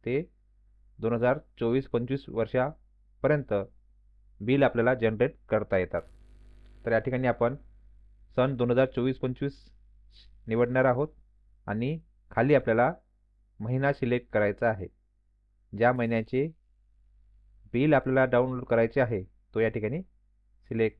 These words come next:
करायचा आहे. वर्ष आणि महिना सिलेक्ट केल्यानंतर या ठिकाणी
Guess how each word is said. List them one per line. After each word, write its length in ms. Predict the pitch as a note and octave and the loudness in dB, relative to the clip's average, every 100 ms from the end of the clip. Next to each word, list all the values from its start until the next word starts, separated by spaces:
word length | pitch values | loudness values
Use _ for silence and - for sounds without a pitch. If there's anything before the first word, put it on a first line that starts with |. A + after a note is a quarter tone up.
| - | -4
करायचा 360 | G2+ F#2+ - | -2 -2 -2
आहे. 180 | F#2 F2 - _ _ _ _ _ _ _ _ _ _ _ _ _ _ _ _ _ _ _ _ | -6 -6 -12 _ _ _ _ _ _ _ _ _ _ _ _ _ _ _ _ _ _ _ _
वर्ष 240 | B2 B2 - | -2 0 4
आणि 180 | D3+ D#3+ | 4 4
महिना 340 | C#3+ D3 D3+ F3+ _ _ _ _ _ - _ _ _ | 2 2 0 -2 _ _ _ _ _ -20 _ _ _
सिलेक्ट 320 | C#3+ D3 - | 2 2 2
केल्यानंतर 600 | - C#3+ D3 D#3 C#3+ G#2+ A#2 - - | 2 4 4 2 0 0 -2 -14 -6
या 100 | A#2 | -2
ठिकाणी 360 | C3 C#3+ A#2+ A#2+ | 0 0 -4 -4